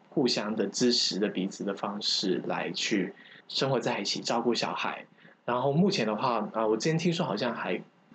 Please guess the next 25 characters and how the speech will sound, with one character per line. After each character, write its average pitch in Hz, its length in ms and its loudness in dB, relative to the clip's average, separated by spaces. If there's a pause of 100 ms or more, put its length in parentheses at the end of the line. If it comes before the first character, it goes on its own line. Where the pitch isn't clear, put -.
还 - 220 -6
可 - 260 2
以 151 180 4
吧， 104 180 0
就 151 180 2
还 131 120 0
没 139 100 2
有 113 80 2
出 127 120 0
现 127 160 2
很 95 140 -2
大 110 160 0
的 95 100 -2
问 110 300 4
题。 - 260 -8 (400)
就 202 100 0
或 247 160 4
许 170 140 2
哪 117 120 0
一 120 40 -2
天 135 160 2
这 147 80 4
个 131 160 2
侄 123 300 0
女 120 240 2